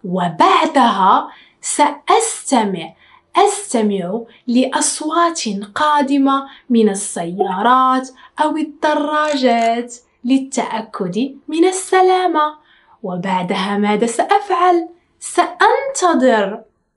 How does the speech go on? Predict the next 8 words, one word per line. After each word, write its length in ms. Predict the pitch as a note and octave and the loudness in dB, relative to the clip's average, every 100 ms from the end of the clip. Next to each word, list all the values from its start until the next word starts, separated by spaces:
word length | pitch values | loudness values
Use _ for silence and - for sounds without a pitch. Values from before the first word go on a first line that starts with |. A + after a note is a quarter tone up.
| _ _ | _ _
سأنتظر 1200 | - - G3+ - E4+ E4+ D4 A#3+ F#3+ E3+ E3+ D4+ - - - | -12 -4 -2 0 0 0 -2 -2 -4 -4 -6 -6 -8 -20 -8
لكي 680 | C#4+ D#4+ D#4+ D#4+ D#4 D#4 - - | -2 -2 -2 -4 -2 0 0 2
أمسك 840 | G4+ F#4 C#4+ B3+ - - G3+ - D#4+ E4+ - - - | 4 4 4 2 0 -6 -6 -4 -4 -4 -6 -12 -6
بيد 880 | G3+ G#3+ G#3 A#3 B3+ B3+ G3 C#4 - _ | 0 2 4 4 4 2 -2 -4 -8 _
شخص 580 | - - E4 - - - | -4 0 0 -2 -6 -4
بالغ 1080 | F#3+ F3+ F3+ F3 B3+ C#4 D#4 E4 F4+ A4+ A#4 - _ _ _ A3+ | -2 0 -2 2 4 4 4 4 4 2 0 -8 _ _ _ -4
لعبور 1300 | G3 G#3 G#3+ B3+ E4 - A3 A3+ B3+ D4 F4+ D4 G3 | 0 4 4 4 2 0 2 4 4 4 4 4 2
الطريق 800 | F#3 - G3 F#3 A#3 C#4+ C#4+ | -2 -6 -6 -2 -2 -2 -2